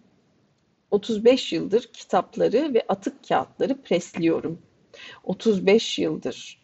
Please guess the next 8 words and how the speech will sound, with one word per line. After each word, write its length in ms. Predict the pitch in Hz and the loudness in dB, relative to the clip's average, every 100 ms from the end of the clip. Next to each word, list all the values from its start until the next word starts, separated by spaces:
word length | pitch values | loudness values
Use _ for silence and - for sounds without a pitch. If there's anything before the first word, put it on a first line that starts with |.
| - | 0
ağır 440 | 175 175 196 202 - | 4 6 4 2 -2
ağır 580 | 160 160 180 262 - _ _ _ | 0 2 2 0 -4 _ _ _
harflerin 920 | - 196 202 202 180 175 175 226 262 - | 2 4 4 2 -2 0 0 0 -2 -6
kirine 540 | - 208 175 165 202 | -4 0 0 0 0
pasına 680 | 226 - 185 - 170 170 160 | -2 -4 -4 -2 -2 -2 0
bulanıyorum. 680 | 165 165 156 160 - 165 185 _ _ _ - - - | 0 2 0 -2 -4 -6 -14 _ _ _ -20 -20 10
Öyle 340 | 220 254 269 | 12 12 6
ki 300 | - 214 285 | 0 -2 -2